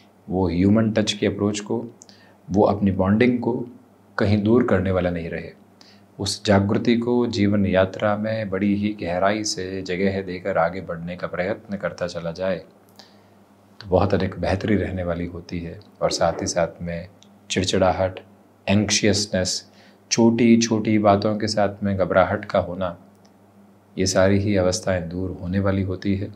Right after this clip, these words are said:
और जीवन काफ़ी हद तक सरलीकृत भाव के साथ में चलने वाला होता है। रविवार है, हम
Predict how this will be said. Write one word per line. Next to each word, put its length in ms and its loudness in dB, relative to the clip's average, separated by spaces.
और 120 -2
जीवन 340 -4
काफ़ी 320 -2
हद 220 -8
तक 160 -4
सरलीकृत 640 -2
भाव 280 -2
के 100 -4
साथ 280 -6
में 60 -12
चलने 260 -12
वाला 220 -10
होता 300 -14
है। 60 -14
रविवार 460 0
है, 220 -8
हम 600 2